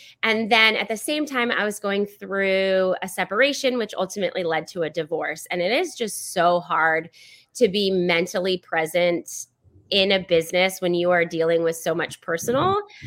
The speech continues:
um, baggage and turmoil and just kind of all encompassing that comes with going through a divorce and then becoming a single mom. And so from twenty twenty until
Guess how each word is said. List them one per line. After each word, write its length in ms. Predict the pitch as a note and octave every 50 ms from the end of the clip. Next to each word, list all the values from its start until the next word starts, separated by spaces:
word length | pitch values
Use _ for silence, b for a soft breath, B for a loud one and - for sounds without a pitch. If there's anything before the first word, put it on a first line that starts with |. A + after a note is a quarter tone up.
| B B B - -
um, 340 | C4 C4 C4 B3+ C4 C4+ - -
baggage 640 | - A#3 A3+ - D4 D4 D4 D4 D4 D4+ D4 B3+ C#4
and 160 | C#4 C#4+ C#4
turmoil 640 | - D4+ B3+ C4 C4+ B3+ B3 A#3+ B3 A#3+ A#3+ A#3+
and 180 | A#3 A3 G#3+ G#3+
just 240 | G#3+ A3 G#3+ - -
kind 220 | A#3+ G#3+ A3 G#3+
of 200 | G3+ F#3+ F#3 F3+ - _ _ _ _ _ - - - - - - - - - - - - - -
all 220 | - G3+ G3+ G3+
encompassing 580 | G#3 G3 G3+ - - F#3+ G#3 G#3 G3 - G3 F#3
that 140 | F3+ - -
comes 280 | - G3 F3 F#3 F#3
with 140 | G3 F3+ -
going 220 | - F3 F3+ G3
through 140 | - G3+ F3+
a 40 | F3
divorce 500 | F3+ - F3+ E3+ E3+ E3+ E3+ F3+ F3 -
and 120 | F3+ F3
then 200 | E3 D#3+ E3+ F3 E3 b b b b b -
becoming 460 | - - - - A3 G3+ G3 F#3+ F3+
a 40 | F#3
single 340 | F#3 - G3+ F#3 F#3 F#3 F3+
mom. 380 | F3+ F3+ F3 E3+ E3+ E3+ F3 E3+
And 120 | E3+ F3+
so 300 | - - F#3+ F3+ F3 F3+ B B B B B - - -
from 340 | A#3 A3+ A3 G#3+ G#3 G#3 G3+ - - - -
twenty 480 | - B3 A3+ A3+ B3 B3+ C4 C4 C4
twenty 460 | B3+ - - G#3+ G#3+ A#3 G#3+ G3+ F#3 F3
until 960 | C3+ F#3+ F#3+ G3 G3 - - G3 F#3 F#3 F#3 F#3 F3+ F3 F3 E3+ E3+ E3 D#3+